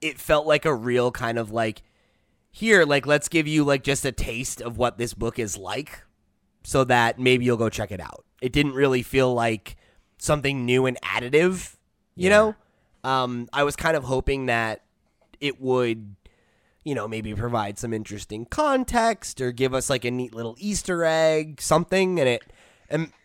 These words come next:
Speaker 1: I don't know, I just, I didn't feel like it gave me a lot to pull on. Art's great, but felt like it was
Speaker 2: Yeah.
Speaker 1: lacking a little bit. I, I, I think it could have stood to be longer.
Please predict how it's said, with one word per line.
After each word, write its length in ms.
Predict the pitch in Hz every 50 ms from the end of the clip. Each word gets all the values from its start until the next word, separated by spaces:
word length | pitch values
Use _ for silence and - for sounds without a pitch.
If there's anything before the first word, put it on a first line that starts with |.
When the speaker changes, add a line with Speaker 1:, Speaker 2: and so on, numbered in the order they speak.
| _ _ - -
Speaker 1:
I 80 | 170 165
don't 80 | 160
know, 100 | 160 147 135
I 100 | 143 147
just, 140 | 139 143 -
I 80 | 151 170
didn't 160 | 185 180 170
feel 100 | - 175
like 140 | 175 170 156
it 80 | 160 139 117
gave 240 | 139 139 147 143 143
me 100 | 151 151
a 80 | 143
lot 320 | 139 127 135 147 131 - -
to 80 | 143
pull 280 | - - - 143 156 185
on. 380 | 220 254 269 285 294 294 269 - - _ _ _ _ _ _ _ _ _ _ _ _ _ _ -
Art's 260 | - - 302 294 -
great, 320 | - 147 127 123 127 - - - - -
but 260 | 127 120 107 - _ _ _ _ _ _ _ _ _ _ _ _ _ _ _ _ _ _ _ _ _ _ _ _ _ _ _ _ _ _ -
felt 120 | 208 202 190
like 60 | 135
it 40 | 143 139
was 100 | - -
Speaker 2:
Yeah. 160 | 139 151 - - 147
Speaker 1:
lacking 400 | 147 139 120 - - 147 120 113
a 80 | 113
little 180 | 113 110 107 104
bit. 160 | 110 110 110
I, 260 | 107 127 131 120 131 143
I, 40 | 135 - -
I 100 | 135 139
think 200 | 123 147 147 135
it 120 | 135 - -
could 140 | 143 131
have 80 | 120 -
stood 260 | - - 123 117 107 107
to 60 | 104
be 180 | 107 107 107 101
longer. 600 | 95 101 101 101 107 104 98 101 104 104 107